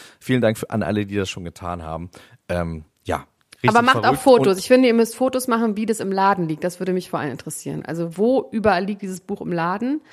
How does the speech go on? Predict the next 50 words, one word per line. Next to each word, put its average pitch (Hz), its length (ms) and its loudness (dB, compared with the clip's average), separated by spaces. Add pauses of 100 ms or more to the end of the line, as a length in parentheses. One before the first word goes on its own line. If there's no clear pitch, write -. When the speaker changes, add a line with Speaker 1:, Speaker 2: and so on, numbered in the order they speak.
(560)
Speaker 2:
Und 196 240 2
es 202 80 -8
ist 214 100 -4
ja 226 80 4
dein 226 160 2
Gedichtband, 156 540 -4
ne? 262 200 -4
Also 185 220 -4
den 190 220 -4
kann 202 80 -4
Speaker 1:
Es 202 80 2
Speaker 2:
man 190 60 2
Speaker 1:
ist - 40 -4
Speaker 2:
auch - 40 0
Speaker 1:
mein 139 120 2
Speaker 2:
gut 151 100 -2
Speaker 1:
Gedichtband. 233 420 0
Speaker 2:
verschenken. 302 260 0
Es 202 160 -4
ist 185 160 -4
Weihnachten, 233 340 2
Speaker 1:
Ja. 208 80 2
Speaker 2:
es 202 80 -2
ist 190 120 -6
Nikolaus, 247 360 2
es 214 80 -6
ist 202 60 -4
Adventskalender. 233 720 0
Also 190 140 -4
ich 190 100 -10
finde, 214 160 0
das 196 140 -4
hat 214 100 -4
auch 190 80 -6
ein 196 60 -6
Format, 190 420 0
was 202 140 -2
man 196 100 -2
einfach 185 220 -6
überall 208 500 0
gut 202 220 -8
mal 180 180 0
reintun 185 360 -2
kann. 175 140 -6
In 180 120 -2
Nikolausschuh 262 560 4
passt 269 180 -4
das 269 160 -6
gut - 220 -10
rein. 302 160 -4